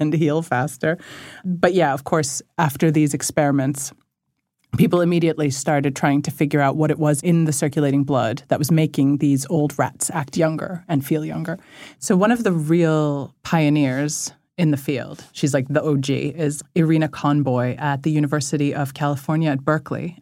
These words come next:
And she has just released a new study in the journal Aging. She actually figured out that it wasn't just that young blood had good effects,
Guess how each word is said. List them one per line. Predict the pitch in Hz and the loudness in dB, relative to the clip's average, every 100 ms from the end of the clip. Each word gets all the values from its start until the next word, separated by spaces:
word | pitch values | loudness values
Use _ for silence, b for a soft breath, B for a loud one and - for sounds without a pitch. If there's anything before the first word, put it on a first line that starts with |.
| - | -8
And | 165 151 151 | -6 -4 -6
she | - - 185 170 | -8 -6 -4 -4
has | 156 151 151 151 | -4 -6 -6 -8
just | - 151 - | -8 -8 -2
released | 151 139 151 | -2 -2 -2
a | |
new | 151 | -2
study | 139 156 185 190 | -2 -2 -2 -2
in | 165 | 0
the | 156 | 0
journal | 147 151 147 | 0 0 0
Aging. | 143 143 139 151 - _ _ _ _ - | -2 -2 -4 -8 -10 _ _ _ _ -8
She | - 190 | 2 2
actually | 180 - 226 190 170 160 156 - - | 2 0 0 2 2 2 -2 -6 -14
figured | - - 180 165 156 | -4 0 2 4 4
out | 143 123 - - - | 2 0 -6 -20 -2
that | 160 147 135 - | 0 2 -2 -2
it | 160 | 2
wasn't | 165 170 170 | 2 2 2
just | 165 - _ | 0 -2 _
that | 156 147 165 | -2 0 2
young | 170 175 | 2 2
blood | 175 151 156 143 143 | 0 2 2 0 -2
had | - 147 | -2 -2
good | 139 180 | 0 0
effects, | 180 - 98 104 - - | 0 -2 -4 -4 -8 -10